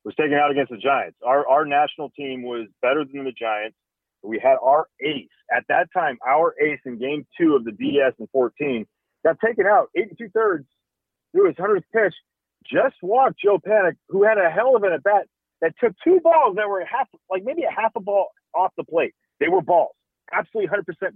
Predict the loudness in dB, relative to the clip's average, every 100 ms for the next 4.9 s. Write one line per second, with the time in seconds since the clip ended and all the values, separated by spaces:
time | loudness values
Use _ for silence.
0 | _ -4 -4 -8 _ _ -6 -2 2 2
1 | 2 0 -2 0 -2 2 2 2 0 -2
2 | -4 -2 -2 -2 -10 -14 -6 -8 -8 -16
3 | _ _ _ 2 2 0 2 2 2 2
4 | 2 -2 _ _ _ _ _ -18